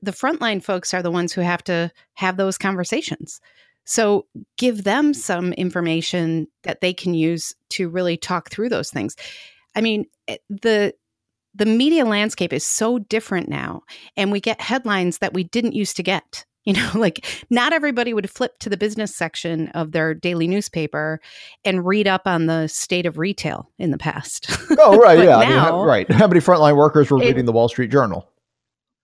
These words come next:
Speaker 1: Right, right. And now we are all seeing these headlines that sometimes are, you know, very, uh, <laughs> how shall I say?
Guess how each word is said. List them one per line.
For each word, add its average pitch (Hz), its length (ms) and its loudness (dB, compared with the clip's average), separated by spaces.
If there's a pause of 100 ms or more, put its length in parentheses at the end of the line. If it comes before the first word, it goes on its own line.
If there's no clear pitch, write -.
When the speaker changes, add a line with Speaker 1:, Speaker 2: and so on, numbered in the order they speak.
(120)
Speaker 1:
Right, 190 260 -4 (180)
right. 208 380 -2
And 214 240 -2
now 214 600 -2
we 202 260 -4 (100)
are 185 220 -2
all 196 240 -2
seeing 196 340 -4
these 165 180 -4
headlines 175 520 -4
that 170 220 -6
sometimes 180 460 -6
are, 151 300 -2 (840)
you 175 120 -4
know, 147 320 -2
very, 190 720 0
uh, 156 460 0 (240)
<laughs> - 240 -14 (1000)
how 202 140 -4
shall 202 200 -2
I 180 120 2
say? 151 500 -4